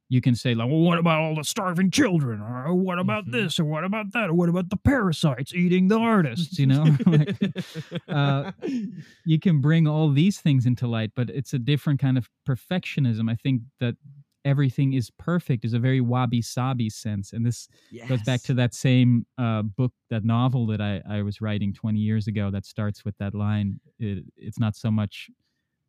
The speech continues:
Speaker 1: destiny as it is the feeling of destiny." There's a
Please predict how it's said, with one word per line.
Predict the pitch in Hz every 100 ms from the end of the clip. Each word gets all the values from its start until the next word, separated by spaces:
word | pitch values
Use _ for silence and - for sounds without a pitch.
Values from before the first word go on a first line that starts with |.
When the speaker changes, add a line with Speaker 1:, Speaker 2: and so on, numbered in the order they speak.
| _ _ 107
Speaker 1:
destiny | 117 110 - 117 110
as | 104
it | 107
is |
the | 98
feeling | 98 127 131 127
of | 110
destiny." | - 101 - 101 98
There's | 104 107 98
a | 101 95